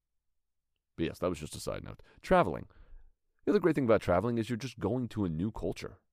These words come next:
to a new place, even if it's in the States, you know? I live in Los Angeles, but if I travel up to San Francisco, it's gonna be different.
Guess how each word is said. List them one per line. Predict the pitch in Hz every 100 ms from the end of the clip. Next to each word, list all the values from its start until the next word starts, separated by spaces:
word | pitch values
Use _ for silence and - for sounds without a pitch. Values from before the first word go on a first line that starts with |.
| _ _ _ _ _ _ _ _ _ _ _ _ _ _ _ _ _ _ _ _
to | -
a | 92
new | 101
place, | - 98 101 - - - _ -
even | 170
if | 170
it's | 131
in | 135 117 90 _ _ _ _ 90
the |
States, | - - 107 95 - - - -
you | 67
know? | 69 87 98 _ _ _
I | -
live | 85
in | 92 87 -
Los | 82 85
Angeles, | 87 90 76 - -
but | -
if | 71
I |
travel | 76 - 76
up | 82
to | -
San | - 80
Francisco, | - - - 78
it's | -
gonna | 113
be | 104
different. | 90 135 - -